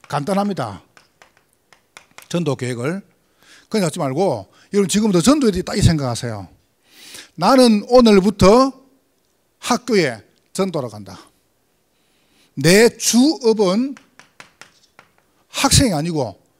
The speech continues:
전도자다. 난 오늘부터 회사에 전도하러 간다. 돈 벌러 가지 마세요.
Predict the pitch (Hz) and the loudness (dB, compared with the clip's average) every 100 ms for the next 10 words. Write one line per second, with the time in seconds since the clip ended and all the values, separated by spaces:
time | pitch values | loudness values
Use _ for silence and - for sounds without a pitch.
0 | _ _ - 123 127 151 104 98 - _ | _ _ -16 -10 -6 -6 -8 -12 -20 _
1 | _ _ _ _ _ _ _ - 170 254 | _ _ _ _ _ _ _ -10 -4 2
2 | 254 202 214 - 185 233 220 156 117 98 | 4 4 -2 0 2 4 4 2 -2 -12
3 | _ _ _ - - - 247 311 277 208 | _ _ _ -20 -20 -2 2 2 2 0
4 | 190 208 208 - - - 170 147 147 135 | 0 -2 -6 -16 -12 -8 -6 -4 -4 -6
5 | 104 - - - _ - 156 190 202 247 | -8 -16 -20 -20 _ -6 -2 0 2 0
6 | 208 139 135 117 107 131 | 0 -2 -6 -8 -6 -4